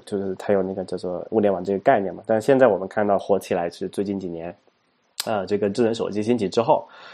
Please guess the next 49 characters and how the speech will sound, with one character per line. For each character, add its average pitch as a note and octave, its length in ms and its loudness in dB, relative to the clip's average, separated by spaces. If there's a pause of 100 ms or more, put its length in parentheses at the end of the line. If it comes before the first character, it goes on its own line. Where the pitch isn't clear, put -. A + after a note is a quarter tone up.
(120)
大 G#2+ 100 0
家 - 60 2
觉 G3+ 80 -2
得， G3 80 2
哎， C#3 260 2 (460)
我 A2+ 80 0
有 A2+ 100 4
这 G2+ 80 0
个 A2 80 4
智 A#2 100 0
能 A2+ 120 4
手 F2 160 -6
机 G#2 160 0
了， C3+ 160 4
那 A2+ 100 0
我 G2+ 80 2
们 F#2+ 140 -6
智 - 120 -6
能 A2+ 80 0
手 F#2+ 140 -2
机 G#2+ 200 -2
可 - 180 -4
以 F#2+ 140 2
作 G2+ 220 -2
为 F#2 140 -2
一 F2+ 40 -6
个 F#2+ 120 -4
叫 F#2+ 140 -4
做 F2+ 220 -8
所 F2+ 160 -8
谓 F#2 60 -4
的 F2+ 120 -6
数 - 180 -4
字 G#2 100 -6
中 A2 160 -4
心 A#2+ 220 -4
嘛， A#2 220 -6
就 F#2+ 100 -10
digital G#2 320 -4
hub， - 320 -4
去 - 200 -8
跟 G#2+ 260 0
那 G2 220 -2
我 F#2 100 -6
家 G2+ 200 -2
里 G2 120 -2
的 F2+ 80 -6
一 F#2+ 100 -4
些 G2 240 -2